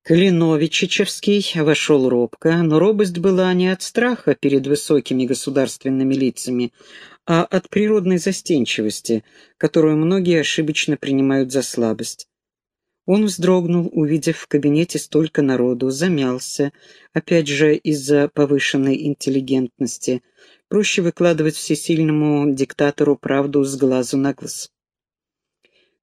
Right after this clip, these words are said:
Кречет пошел навстречу, пожал руку, проводил к столу.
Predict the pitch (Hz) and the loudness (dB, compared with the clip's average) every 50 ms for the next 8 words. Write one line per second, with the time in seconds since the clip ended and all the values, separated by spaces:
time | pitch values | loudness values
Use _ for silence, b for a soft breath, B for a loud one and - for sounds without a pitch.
0 | _ - 220 240 240 - 285 240 - - 233 - - 247 247 247 240 220 - - | _ 0 0 0 2 0 -2 0 0 0 0 2 2 2 2 2 2 0 -2 -2
1 | - - 180 180 175 - - 196 185 180 - - 175 160 190 220 226 196 151 147 | 0 2 2 2 2 2 0 0 0 2 2 2 2 2 2 2 2 2 2 2
2 | 151 147 - - 165 - - 160 160 165 160 156 185 214 220 - - - - - | 2 0 0 -2 -2 0 2 2 4 4 4 2 0 -2 -2 -4 -8 -6 -2 0
3 | 160 143 135 139 147 151 | 2 2 4 2 2 0